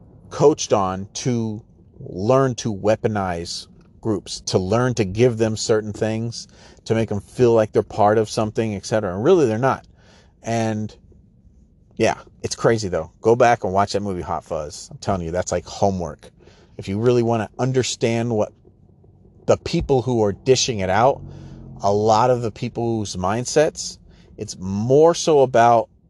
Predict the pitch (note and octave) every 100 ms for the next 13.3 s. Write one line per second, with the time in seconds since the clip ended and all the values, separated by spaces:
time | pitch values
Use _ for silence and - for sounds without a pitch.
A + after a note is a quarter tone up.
0 | G#2+ B2 C#3+ C3+ G#2 G2 - G#2+ G#2 -
1 | - - _ _ _ - F#2+ G#2+ B2 C#3
2 | A#2+ - B2 C3+ A2+ D#2+ - E2 D#2 D2
3 | D2 - - - F#2 F#2+ G#2 G2 F#2+ F#2
4 | - F#2+ F2 E2+ D2+ - - - C3 A#2
5 | - - G1+ - _ _ _ _ - F#2+
6 | F#2 G2 F2+ F2+ F#2+ F2+ E2+ - C#3 -
7 | F2+ F2 - - _ - - - G2 F#2
8 | F#2+ G2+ F#2+ - G2+ F#2 F#2+ D3+ - F#2+
9 | E2+ D#2 D2+ D#2+ - - _ F#2 F2 F#2+
10 | F2 F2 - - _ _ B2 A#2 F#2 G#2
11 | C#3 D#3 C#3+ D#3 B2 G2+ F2 F2+ F2 F2
12 | F2+ - C4+ A#2+ D3 C#3+ - D#3+ C#3+ D3
13 | A#2 G#2+ -